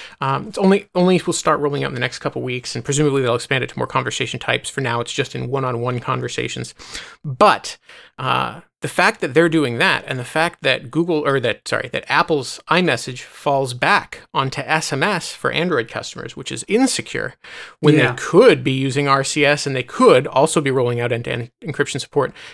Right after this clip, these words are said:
Speaker 1: kind of flies in the face, in my opinion, with, uh, Apple's claims that, "Oh, you know, we're all, we're all about user privacy."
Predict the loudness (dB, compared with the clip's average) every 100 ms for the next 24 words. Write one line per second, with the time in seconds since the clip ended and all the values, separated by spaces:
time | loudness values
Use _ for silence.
0 | -2 0 0 0 4 6 6 4 2 -2
1 | 2 2 2 -4 -4 0 0 0 -4 -6
2 | -8 -14 -20 _ 2 2 0 0 0 -4
3 | _ _ 0 4 2 0 0 2 2 0
4 | -2 -2 -2 -2 0 0 -2 0 2 4
5 | 0 -2 -4 0 0 -2 -8 -10